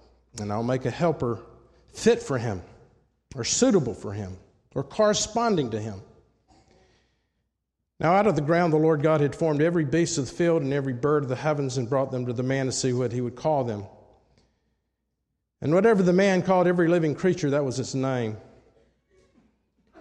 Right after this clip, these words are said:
The man gave names to all the livestock of the birds of the heavens and to every beast of the field. But for Adam there was not a helper fit for him.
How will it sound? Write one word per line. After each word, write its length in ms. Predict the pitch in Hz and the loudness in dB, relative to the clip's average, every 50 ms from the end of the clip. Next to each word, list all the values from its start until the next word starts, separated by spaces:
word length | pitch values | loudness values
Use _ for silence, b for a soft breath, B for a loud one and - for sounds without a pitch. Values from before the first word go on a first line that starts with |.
| - - - - | -20 -20 -16 -8
The 60 | - | 0
man 240 | 143 190 208 196 190 | 2 4 4 4 4
gave 280 | 160 190 180 175 156 147 | 4 4 4 4 4 4
names 360 | 170 185 196 202 196 - - | 2 2 4 2 2 2 0
to 80 | 180 | 0
all 180 | 147 170 175 180 | 2 2 2 2
the 80 | 165 156 | 4 2
livestock 460 | 156 175 196 196 - - 175 151 - | 2 2 2 0 0 0 0 0 0
of 60 | 143 | -2
the 60 | 135 | -2
birds 280 | 127 165 170 180 156 135 | 0 2 2 2 0 -2
of 60 | 135 | -4
the 60 | 131 | -4
heavens 440 | 120 127 180 185 175 185 175 151 139 | -2 -2 -2 -2 0 -2 -2 -2 -2
and 100 | 139 127 | -4 -2
to 60 | 131 | -2
every 180 | 156 160 156 139 | -2 -2 -2 -6
beast 380 | 120 - 170 175 165 - - | -8 -6 -6 -4 -4 -4 -4
of 100 | 147 139 | -6 -6
the 80 | 127 - | -6 -2
field. 320 | - 226 214 170 143 127 | 0 2 2 2 2 2
But 320 | 151 208 226 190 - - - | 2 0 0 0 -2 -4 -2
for 180 | 180 175 165 - 175 | 0 0 0 0 0
Adam 380 | 196 214 233 233 240 233 220 B B B B B B B B - | 0 0 2 2 0 0 -4 B B B B B B B B -10
there 300 | 143 131 180 190 196 185 | -4 0 0 2 2 2
was 320 | 180 180 170 127 - 170 | 0 0 -2 -4 -4 -2
not 440 | 170 180 196 214 208 - - - - | 0 0 2 2 0 -2 -4 -4 0
a 140 | 147 147 139 | 0 2 4
helper 460 | - - 190 190 190 - 151 131 113 | 4 4 2 2 0 0 -2 -2 -2
fit 520 | - - - - 214 208 - - - - - - - - _ _ _ _ _ _ _ _ _ _ _ _ _ _ _ _ _ | -4 -10 -8 -4 -2 -2 -2 -4 -8 -16 -20 -20 -20 -20 _ _ _ _ _ _ _ _ _ _ _ _ _ _ _ _ _
for 100 | - 123 | -12 -10
him. 180 | 107 113 95 87 | -8 -8 -10 -10